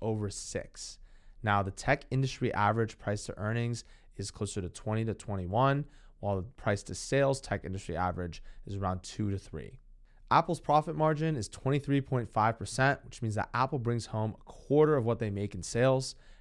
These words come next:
and their debt to equity ratio is about one point seven six, meaning that Apple has almost twice the amount of debt as they do equity. Take these numbers as you wish, apply your own opinion to it.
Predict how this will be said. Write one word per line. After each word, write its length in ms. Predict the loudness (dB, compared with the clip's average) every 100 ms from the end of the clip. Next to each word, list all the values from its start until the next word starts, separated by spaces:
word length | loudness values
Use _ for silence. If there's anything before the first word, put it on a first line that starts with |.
| -6
and 120 | -2
their 100 | 0
debt 280 | 2 2 2
to 140 | 0 -2
equity 300 | 0 2 2
ratio 580 | 2 0 0 0 0 -2 -12 -16 -10
is 100 | -6
about 220 | -6 -4
one 240 | -2 -2
point 300 | -2 -4 -4
seven 360 | -4 -4 -2 -6
six, 580 | -6 -8 -8 -12 -14 -16 -20 -10
meaning 200 | -4 -2
that 140 | 0 0
Apple 320 | 0 0 -2
has 200 | -2 -4 -2
almost 420 | -2 -2 -4 -8
twice 340 | 0 2 2
the 140 | -2 0
amount 200 | 0 2
of 80 |
debt 360 | 4 4 2 -2 -18 0
as 260 | 2 2 0
they 120 | -2
do 220 | -4 -6
equity. 460 | -8 -10 -12 -14 -18 -20 -20 -20 -20 -20 -8
Take 220 | 4 4 4
these 100 | 2
numbers 280 | 4 4
as 140 | 4 4
you 80 | 6
wish, 440 | 6 4 -2 -14 -20
apply 300 | -4 2 4
your 120 | 4
own 100 | 2
opinion 320 | 2 2 2 2
to 200 | 6 6
it. 120 | 6